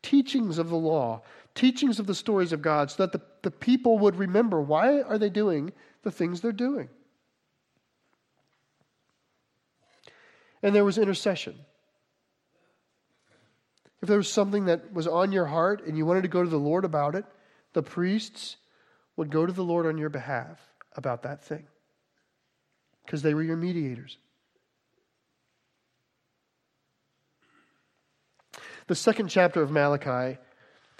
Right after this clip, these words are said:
the, uh, verses four through seven, actually describes the priesthood, I think, as well as it's ever said anywhere in the Bible. It's said so well here. Let's just look at it for a second. Now, he's gonna talk to the priests,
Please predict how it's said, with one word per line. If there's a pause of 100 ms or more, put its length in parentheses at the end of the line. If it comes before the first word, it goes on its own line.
(180)
the, (500)
uh,
verses
four
through
seven,
actually
describes
the
priesthood,
I
think, (140)
as
well
as
it's
ever
said
anywhere
in
the
Bible. (720)
It's
said
so
well
here. (3250)
Let's
just
look
at
it
for
a
second.
Now,
he's
gonna
talk
to
the
priests,